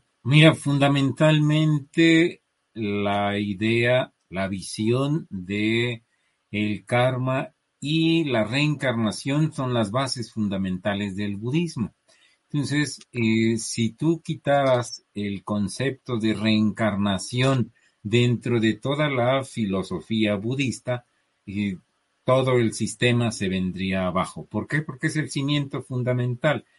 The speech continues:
Buscamos, sobre todo, eh, vivir para tener una vida mejor, para evolucionar y para crecer. Entonces, gracias a eso, el, el concepto de karma y sus leyes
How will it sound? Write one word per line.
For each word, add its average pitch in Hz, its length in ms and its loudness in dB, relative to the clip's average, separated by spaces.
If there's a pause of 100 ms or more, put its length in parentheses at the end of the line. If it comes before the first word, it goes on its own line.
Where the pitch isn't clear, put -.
(240)
Buscamos, 113 1080 4
sobre 92 440 -4
todo, 131 540 -2 (320)
eh, 101 480 0 (160)
vivir 117 640 2 (260)
para 107 400 4
tener 117 440 0
una 101 280 0
vida 90 280 -4
mejor, 87 460 -6 (140)
para 107 320 4
evolucionar 107 960 0
y 95 80 -4
para 92 340 -4
crecer. 110 460 0 (380)
Entonces, 147 640 -4
gracias 117 560 2
a 135 80 2
eso, 117 500 2
el, 95 720 -6
el 92 100 -12
concepto 123 580 0
de 101 280 0
karma 107 560 2
y 80 140 -6
sus 80 320 -12
leyes 98 560 2